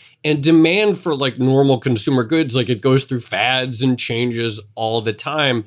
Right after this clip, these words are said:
Is there, do you perceive a fundamental change in demand?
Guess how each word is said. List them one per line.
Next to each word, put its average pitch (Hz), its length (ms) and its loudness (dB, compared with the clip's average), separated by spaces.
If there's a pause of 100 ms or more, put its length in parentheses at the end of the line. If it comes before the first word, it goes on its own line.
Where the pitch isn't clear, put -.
(580)
Is 185 240 2
there, 185 320 4
do 135 240 -4
you 180 100 2
perceive 170 960 -2 (280)
a 127 200 0
fundamental 123 800 0
change 170 600 0
in 185 160 2
demand? 165 560 2